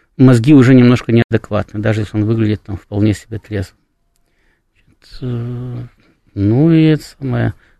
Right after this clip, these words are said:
полез разбирать свои подарки, увидел бутылку, увидел гранаты, гранат шесть штук, вполне мог сказать жене даже, что это рюмочный набор к бутылке, и полез открывать рюмку,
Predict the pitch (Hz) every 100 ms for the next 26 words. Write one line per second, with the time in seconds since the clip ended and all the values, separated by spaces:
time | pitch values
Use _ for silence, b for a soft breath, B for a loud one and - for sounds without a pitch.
0 | _ 107 110 135 127 120 107 113 120 120
1 | - - - 110 107 - 101 117 120 -
2 | - 110 104 _ _ _ _ _ _ 98
3 | 107 117 110 104 98 95 123 120 - 104
4 | 110 113 101 98 104 107 107 98 98 104
5 | 120 - - 98 - - 113 - _ _
6 | _ _ _ 104 113 123 135 120 - -
7 | 107 104 98 107 110 110 107 104 107 104
8 | - 101 101 101 - 101 101 101 98 98
9 | 107 - 117 113 110 - 107 104 104 110
10 | 110 107 117 104 98